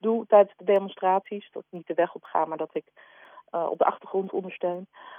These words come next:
Ehm, maar dat moet ik nog even kijken. Dat, dat, dat, ik, ik, ik laat het gewoon per dag voelen van, "Hey, kan ik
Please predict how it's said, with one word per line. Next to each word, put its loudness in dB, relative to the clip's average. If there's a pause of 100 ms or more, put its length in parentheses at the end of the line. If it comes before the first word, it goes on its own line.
(160)
Ehm, 0 (220)
maar 2
dat -10
moet -14
ik -20
nog -14
even -10
kijken. -8
Dat, -6
dat, -4 (240)
dat, -4 (160)
ik, -8
ik, -6
ik -4
laat 10
het -6
gewoon 6
per 6
dag 6
voelen 0
van, -2
"Hey, 2
kan 0
ik -12